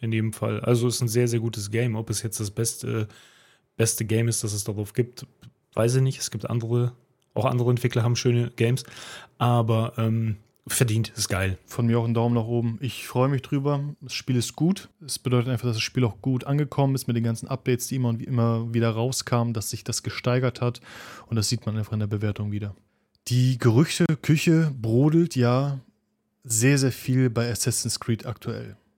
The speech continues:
Speaker 2: In verschiedenen Bereichen. Und jetzt gab es tatsächlich bei Assassin's Creed Black Flag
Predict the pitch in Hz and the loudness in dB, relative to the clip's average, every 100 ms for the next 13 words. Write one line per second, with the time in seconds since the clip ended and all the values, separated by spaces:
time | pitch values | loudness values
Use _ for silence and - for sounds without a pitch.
0 | _ _ 135 123 - 123 - 139 123 104 | _ _ -6 -4 -2 0 2 4 4 2
1 | 104 98 98 98 - 120 - 107 120 - | 0 -2 -4 -6 -10 -8 -2 4 4 2
2 | - 123 135 165 156 - - - 135 143 | 0 2 2 0 -2 -2 -2 -2 -2 -4
3 | - 117 - 117 - 127 - 127 - - | -4 -4 -2 -2 0 0 -2 -4 -4 -2
4 | 120 110 - 120 117 117 - - 110 120 | -2 -2 -10 -4 0 0 -2 -2 0 2